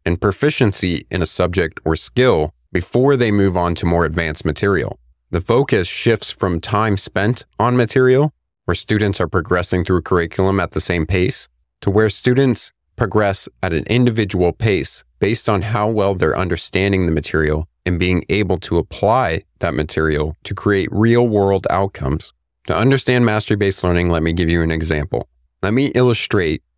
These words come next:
the skill of installing a car seat into a car in an American ma-,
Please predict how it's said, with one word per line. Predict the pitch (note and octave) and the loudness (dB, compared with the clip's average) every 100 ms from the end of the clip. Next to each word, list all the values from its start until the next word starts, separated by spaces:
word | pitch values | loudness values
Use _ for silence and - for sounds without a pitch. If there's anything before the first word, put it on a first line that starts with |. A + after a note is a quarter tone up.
| - | -2
the | G2+ | -2
skill | - - B2 F#2 | -2 2 2 2
of | F2+ | 0
installing | F#2 F2 - G2 A2 A#2+ - | -2 -4 -2 0 2 0 0
a | G2 | -4
car | - C3+ D3 | -4 0 0
seat | - - D#2 - - | 0 -2 -2 -4 -6
into | G2 G2 B2+ | -2 2 2
a | A2 | 2
car | - F2+ E2+ E2 - _ | 2 0 0 -2 -8 _
in | F#2 D#2+ | 0 0
an | |
American | D#2 E2 G2 B2 G#2 B2 | 2 0 2 0 2 2
ma-, | A2+ | 2